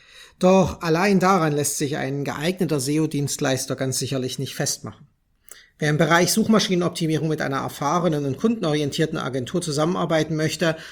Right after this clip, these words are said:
der kann sich mal im Agenturtipp-Listing umschauen, der kann sich die Top einhundert Agenturenliste von iBusiness zu Gemüte führen oder aber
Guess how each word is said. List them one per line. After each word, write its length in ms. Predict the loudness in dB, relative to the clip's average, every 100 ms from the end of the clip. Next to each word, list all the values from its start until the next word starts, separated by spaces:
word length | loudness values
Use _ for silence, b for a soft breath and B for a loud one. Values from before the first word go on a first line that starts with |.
| B B B
der 80 | -2
kann 260 | 0 2
sich 220 | 2 2 2
mal 280 | 2 2
im 680 | 0 -4 -2 -2 -2 -4 -6 -6
Agenturtipp-Listing 1500 | -2 0 0 2 2 4 2 2 0 0 0 -2 -2 -4 -6
umschauen, 1080 | -2 0 0 -2 0 2 2 0 -2 -6 -8 B B B
der 180 | -4 -2
kann 280 | 0 0 0
sich 280 | 0 -4 -4
die 200 | -4 0
Top 200 | 0 2
einhundert 560 | 0 2 4 6 4
Agenturenliste 1300 | 2 0 0 -2 -2 0 2 2 0 0 0 -2 -2 -4
von 260 | -4 -8 -6
iBusiness 800 | -2 2 2 2 0 -2 -4 -4
zu 100 | -4
Gemüte 440 | -2 0 0 -2 -4
führen 420 | 2 2 2 0 B B B
oder 320 | 4 4 4
aber 600 | 2 0 4 4 4 -2